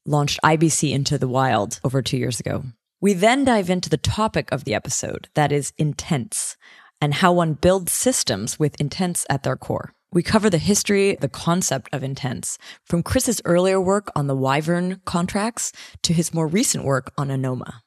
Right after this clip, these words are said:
The discussion around intents has been growing over the last six months or so, but the meaning of the term can vary from project to project. So in this episode, we try to lay the groundwork for intents.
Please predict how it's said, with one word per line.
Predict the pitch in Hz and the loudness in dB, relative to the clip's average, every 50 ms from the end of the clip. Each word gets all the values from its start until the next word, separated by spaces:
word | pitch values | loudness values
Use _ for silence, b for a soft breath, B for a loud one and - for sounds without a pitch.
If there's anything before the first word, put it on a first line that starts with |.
| _ _ _ _ _ _ _ - | _ _ _ _ _ _ _ -4
The | 196 185 | -4 -2
discussion | 202 202 - - 240 254 254 - 302 294 | 0 0 0 0 0 0 0 0 0 0
around | 262 240 214 202 - | 2 2 2 2 2
intents | - 165 151 - - 165 156 135 139 - - - | 0 0 0 0 0 0 0 0 -2 -4 -6 -4
has | - 147 - | -6 -6 -6
been | - 143 147 | -4 -4 -4
growing | 143 - 139 160 160 175 185 170 147 135 143 | -4 -2 -2 0 2 2 0 0 -4 -6 -8
over | 135 131 139 139 139 | -8 -6 -4 -4 -2
the | 139 | -2
last | 135 139 135 135 131 - - | -2 0 0 -2 -2 -2 -4
six | - 139 - - | -4 -6 -4 -4
months | 131 123 127 120 - | -6 -4 -4 -6 -6
or | - | -6
so, | - - - - - - B B B B B B B | -6 -6 -6 -6 -6 -8 B B B B B B B
but | - - | -6 -2
the | - 156 | -2 0
meaning | 151 170 196 214 233 220 185 | 2 2 4 4 4 4 2
of | 170 | 0
the | 160 160 | -2 -2
term | - - 151 151 143 131 135 | -2 0 -2 -2 -2 -2 -4
can | - - 139 131 | -6 -6 -6 -4
vary | - 151 139 143 151 143 139 123 | -2 0 0 2 2 0 -2 -4
from | - - 147 127 | -4 -6 -10 -8
project | - - 139 127 120 - 123 - | -6 -4 -4 -4 -4 -4 -8 -10
to | - | -10
project. | 117 - - 113 104 - - - - _ - - - _ _ _ _ - | -12 -6 -4 -4 -4 -4 -4 -10 -12 _ -12 -12 -12 _ _ _ _ -4
So | - - 247 247 233 180 | 0 2 4 4 4 2
in | 143 160 165 | 2 0 0
this | 180 226 - | 0 0 2
episode, | 214 180 - - - - 151 | 0 0 -2 -2 -4 -2 -2
we | 143 147 139 | -2 -4 -4
try | - 170 165 | -2 -2 -2
to | 165 | -2
lay | 156 151 143 | -2 -2 -4
the | 131 | -4
groundwork | 127 - 131 135 131 139 151 143 135 131 - - | -6 -6 -4 -4 -4 -4 -4 -4 -6 -6 -8 -10
for | - - 131 127 | -10 -6 -6 -6
intents. | - - 131 127 117 117 127 110 104 107 - - - | -4 -4 -6 -6 -6 -6 -6 -6 -6 -8 -10 -10 -10